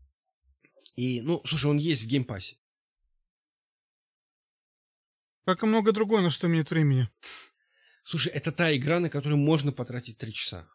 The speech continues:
Speaker 1: Вот поверь мне, вот
Speaker 2: Слушай, я вспомню, во что я ещё играл, кстати. Я ещё же играл в Metro Exodus.
Speaker 1: И сходу.
Speaker 2: Ну, я так,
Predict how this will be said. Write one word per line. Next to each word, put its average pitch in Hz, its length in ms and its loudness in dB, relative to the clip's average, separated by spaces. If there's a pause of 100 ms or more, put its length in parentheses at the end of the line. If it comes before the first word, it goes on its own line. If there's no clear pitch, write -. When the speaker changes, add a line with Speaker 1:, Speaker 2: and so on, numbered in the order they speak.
Speaker 1:
Вот 123 220 -8
поверь 147 320 0
мне, 110 140 -6 (100)
вот 147 160 -6
Speaker 2:
Слушай, 190 280 2
я 170 40 4
вспомню, 254 480 4
во 190 160 2
что - 160 0
я 214 100 2
ещё 220 260 -2
играл, 151 340 -2
кстати. - 380 -6
Я 147 120 2
ещё 214 240 -2
же 214 120 -4
играл 208 220 -2
в 175 80 -6
Metro 185 480 -2
Exodus. 143 600 -6 (1300)
Speaker 1:
И - 40 -18
сходу. 110 400 -8 (280)
Speaker 2:
Ну, 160 200 4
я 175 100 4
так, 185 140 -2